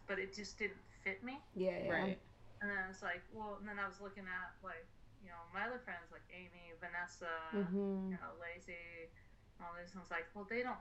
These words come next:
Speaker 1: fit this e-, either. Like,
Speaker 3: Right.
Speaker 1: it's
Speaker 2: Yeah.
Speaker 1: not a one size fits all. Like,
Speaker 3: <laughs> Totally.
Speaker 1: this company's for women. It's like, there's women who skate street, there's, and then Silly Girl was also doing their thing, but they
Speaker 2: Totally.
Speaker 1: had a different fit, you know, like,
Speaker 3: Yeah.
Speaker 1: but there was nothing for, like,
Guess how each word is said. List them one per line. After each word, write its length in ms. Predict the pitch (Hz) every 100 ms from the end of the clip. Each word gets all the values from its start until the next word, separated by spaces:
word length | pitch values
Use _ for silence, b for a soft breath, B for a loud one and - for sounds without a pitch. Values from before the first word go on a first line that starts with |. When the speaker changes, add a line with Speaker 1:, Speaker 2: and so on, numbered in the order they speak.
| -
Speaker 1:
fit 180 | 196 190
this 260 | 185 185 214
e-, 180 | 220 - 220
either. 480 | 226 214 160 165 196
Like, 160 | 202 196
Speaker 3:
Right. 220 | 202 202
Speaker 1:
it's 120 | 202
Speaker 2:
Yeah. 40 | 208
Speaker 1:
not 220 | - -
a 40 |
one 340 | 214 247 208 -
size 280 | 202 180 -
fits 140 | - -
all. 140 | 190
Like, 140 | - -
Speaker 3:
<laughs> 0 |
Totally. 480 | 175 - - - 160 -
Speaker 1:
this 120 | - -
company's 280 | 202 196 -
for 120 | 185
women. 220 | 202 214 180
It's 100 | -
like, 160 | 180 175 - - -
there's 160 | 196 196
women 160 | 175 165
who 60 | 165
skate 220 | - 170
street, 300 | 190 233 202
there's, 220 | 180 170 - -
and 100 | 208
then 160 | 202 196
Silly 320 | - 220 214
Girl 240 | 202 202
was 120 | 196 196
also 320 | 185 - 180
doing 240 | 202 180 180
their 220 | 220 214 -
thing, 140 | 214 208
but 180 | 202
they 80 | 233
Speaker 2:
Totally. 180 | 214 202
Speaker 1:
had 220 | 196 190
a 60 | 190 -
different 400 | 196 - 196 190 - - -
fit, 220 | 196 185 -
you 120 | 208
know, 120 | 208 196
like, 160 | 185 175 -
Speaker 3:
Yeah. 300 | 175 151 160 -
Speaker 1:
but 80 | 208
there 80 | 220
was 120 | 214 -
nothing 360 | 233 226 233 208 202
for, 120 | 196
like, 200 | 180